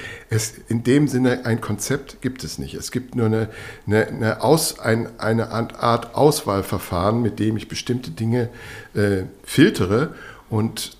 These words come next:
oder verändere. Aber, ähm, ähm, und da muss ich sagen,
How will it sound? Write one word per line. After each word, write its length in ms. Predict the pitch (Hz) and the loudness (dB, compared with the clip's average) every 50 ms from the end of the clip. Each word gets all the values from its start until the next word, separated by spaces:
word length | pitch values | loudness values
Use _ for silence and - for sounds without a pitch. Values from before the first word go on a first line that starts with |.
| _ _ - - _ - _ _ - _ - - - - - | _ _ -20 -20 _ -20 _ _ -20 _ -12 -12 -12 -4 0
oder 180 | 110 113 120 - | 4 4 4 4
verändere. 580 | - 135 123 110 90 87 78 - 71 - - - | 6 4 4 6 4 2 0 -2 -6 -8 -4 0
Aber, 360 | 101 104 101 104 110 - - | 2 4 6 6 6 8 8
ähm, 200 | 123 107 107 101 - - - - - - - - - - | 8 8 8 6 0 -4 -12 -12 -14 -16 -18 -16 -2 4
ähm, 340 | 110 110 110 107 107 - - - - - - - - - - - | 6 6 6 6 2 0 -4 -12 -20 -20 -20 -20 -20 -20 -8 2
und 220 | - 135 127 131 143 | 2 2 4 6 6
da 120 | 135 156 | 6 6
muss 200 | 175 170 170 - 180 | 6 4 0 0 -2
ich 120 | 160 - | -4 2
sagen, 380 | - 151 139 165 170 147 - | 4 4 4 4 2 0 -6